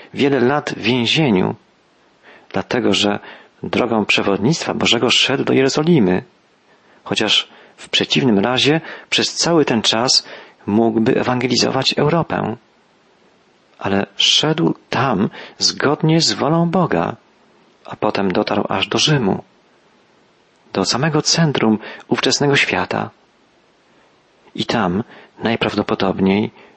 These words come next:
zginął. Bóg nie zawsze podaje nam przyczyny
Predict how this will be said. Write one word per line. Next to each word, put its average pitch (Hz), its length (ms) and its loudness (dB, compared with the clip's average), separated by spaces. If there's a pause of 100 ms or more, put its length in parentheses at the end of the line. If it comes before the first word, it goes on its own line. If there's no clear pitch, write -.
zginął. 107 640 0 (1500)
Bóg 131 420 0 (420)
nie 110 160 2
zawsze 127 400 0
podaje 101 360 0
nam 95 340 0
przyczyny 117 600 2